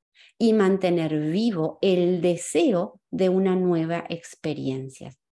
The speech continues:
¿Ustedes se acuerdan que yo les comenté que había un acuariano soñador,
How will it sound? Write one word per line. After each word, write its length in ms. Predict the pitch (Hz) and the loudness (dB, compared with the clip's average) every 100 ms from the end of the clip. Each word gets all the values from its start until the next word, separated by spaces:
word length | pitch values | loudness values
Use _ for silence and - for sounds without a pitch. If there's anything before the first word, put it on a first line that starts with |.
| _ _ _ _ | _ _ _ _
¿Ustedes 440 | 170 165 254 160 | -4 -2 0 -2
se 80 | 160 | 0
acuerdan 420 | 220 220 285 294 | -2 2 2 2
que 100 | 285 | 2
yo 140 | 262 247 | 2 2
les 140 | 226 | -2
comenté 600 | - 190 160 165 - - - _ _ _ _ - | -2 -2 -2 -2 0 -2 -4 _ _ _ _ -2
que 100 | 294 | 2
había 200 | 269 262 | 4 4
un 180 | 240 214 | 4 2
acuariano 760 | 196 196 190 180 196 208 240 | 0 2 0 2 0 0 0
soñador, 840 | 233 - 175 175 165 147 139 135 | -4 -6 -2 -2 -2 -2 -4 -6